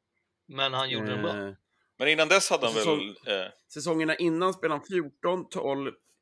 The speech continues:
Speaker 3: Mm.
Speaker 2: fjorton, tolv, fjorton matcher. Och totalt har han skrapat ihop två touchdowns i hela sin karriär i N F L.
Speaker 3: Mm.
Speaker 2: Jag hade inte plockat upp honom om jag var något lag.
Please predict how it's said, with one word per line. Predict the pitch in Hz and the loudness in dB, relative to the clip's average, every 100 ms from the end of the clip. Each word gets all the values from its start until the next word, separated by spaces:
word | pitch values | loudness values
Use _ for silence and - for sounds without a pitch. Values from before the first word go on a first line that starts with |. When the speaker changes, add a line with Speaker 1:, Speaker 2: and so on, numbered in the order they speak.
| - | -18
Speaker 3:
Mm. | - 98 | -16 -8
Speaker 2:
fjorton, | 226 185 - 214 208 - | -6 -6 -2 -2 -2 -6
tolv, | 156 135 135 127 - - | 0 0 0 -4 -8 -8
fjorton | 139 117 127 117 | -6 -6 -2 -2
matcher. | 113 - - 107 104 - _ _ _ _ - | -2 -4 -6 -6 -6 -12 _ _ _ _ -8
Och | 143 - - | -8 -8 -4
totalt | 196 165 196 185 | -2 0 2 2
har | 165 | 0
han | 139 | -4
skrapat | 139 135 - 120 | -2 -6 -6 -8
ihop | 120 117 - - - | -8 -8 -12 -12 2
två | 220 202 196 120 127 - - | 6 10 10 8 2 -4 -2
touchdowns | 135 - - 113 101 - | 0 0 0 0 -2 -8
i | 110 | -6
hela | 104 101 | -4 -4
sin | 104 | -6
karriär | 113 101 110 101 | -4 -2 -2 -2
i | |
N | 95 | -6
F | 95 | -8
L. | 92 80 | -10 -10
Speaker 3:
Mm. | 92 101 123 _ - | -14 -18 -20 _ -6
Speaker 2:
Jag | 143 | -4
hade | 139 127 160 | -4 -6 -6
inte | 110 - 143 | -6 -6 -8
plockat | - 117 104 101 | -6 -8 -6 -6
upp | 92 107 | -8 -8
honom | 90 87 - _ _ | -10 -10 -14 _ _
om | 90 | -12
jag | 92 | -12
var | 87 | -12
något | 87 87 | -14 -14
lag. | 87 | -14